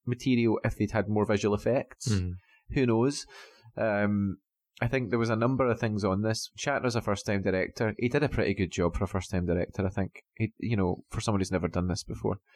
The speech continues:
Speaker 1: Uh,
Speaker 2: Taking a, it's a, it's a huge thing to do is take an established franchise as big as Star Trek as your first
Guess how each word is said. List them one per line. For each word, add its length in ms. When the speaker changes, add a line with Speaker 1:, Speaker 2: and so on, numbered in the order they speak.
Speaker 1:
Uh, 100
Speaker 2:
Taking 240
a, 220
it's 280
a, 280
it's 140
a 60
huge 400
thing 240
to 100
do 360
is 120
take 480
an 180
established 580
franchise 560
as 120
big 200
as 140
Star 340
Trek 260
as 380
your 100
first 560